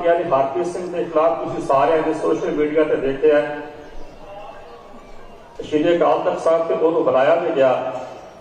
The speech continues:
ਸਾਰੀ ਰਿਕਾਰਡਿੰਗ ਵੀ ਕੀਤੀ ਗਈ ਹੈ, ਉਹਨੂੰ ਤਾੜਨਾ ਵੀ ਕੀਤੀ ਕਿ ਤੂੰ ਕੁਛ ਬੋਲੇ ਨਾ, ਪਰ ਉਹਦੇ ਬਾਵਜੂਦ ਵੀ ਉਹਨੇ ਜਿਹੜਾ, ਉਹਦਾ ਜਿਹੜਾ ਬੋਲਣਾ ਸੀ, ਨਿੰਦਾ ਚੁਗਲੀ ਸੀ,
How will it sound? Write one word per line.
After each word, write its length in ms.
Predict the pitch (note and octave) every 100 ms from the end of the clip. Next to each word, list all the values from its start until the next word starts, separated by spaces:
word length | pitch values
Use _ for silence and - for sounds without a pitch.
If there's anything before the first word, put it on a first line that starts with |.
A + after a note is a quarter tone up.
| - - - -
ਸਾਰੀ 320 | D3 E3+ F3+ D#3+ D3 - - -
ਰਿਕਾਰਡਿੰਗ 460 | - D3 - - E3+
ਵੀ 100 | E3
ਕੀਤੀ 320 | D#3 D3 D#3
ਗਈ 200 | D3 D3
ਹੈ, 340 | A#2+ - - - - - - - - - - - - -
ਉਹਨੂੰ 220 | - A#3+
ਤਾੜਨਾ 480 | - D#3 D3+ G#3 C4
ਵੀ 80 | B3+
ਕੀਤੀ 320 | G#3 F#3+ G3
ਕਿ 140 | F#3 F#3+
ਤੂੰ 300 | F#3 F#3 F3+
ਕੁਛ 200 | - -
ਬੋਲੇ 380 | C#3 D#3+ F#3+
ਨਾ, 140 | D#3 C#3+
ਪਰ 180 | - D#3+
ਉਹਦੇ 340 | - B2+ -
ਬਾਵਜੂਦ 500 | C3+ C#3+ D3 F3+ F3
ਵੀ 260 | C3+ A2 - - - - - - - -
ਉਹਨੇ 220 | D#3 G3
ਜਿਹੜਾ, 500 | F3 F3 F3+ F3 D#3 D3
ਉਹਦਾ 260 | D3+ F3 E3+
ਜਿਹੜਾ 200 | E3 D#3
ਬੋਲਣਾ 480 | C3 C3 D#3+ -
ਸੀ, 280 | B2+ F3 D#3 D3 -
ਨਿੰਦਾ 260 | C3 C#3+ D#3
ਚੁਗਲੀ 420 | D#3+ D3 D#3 D#3+
ਸੀ, 400 | D#3 C#3+ -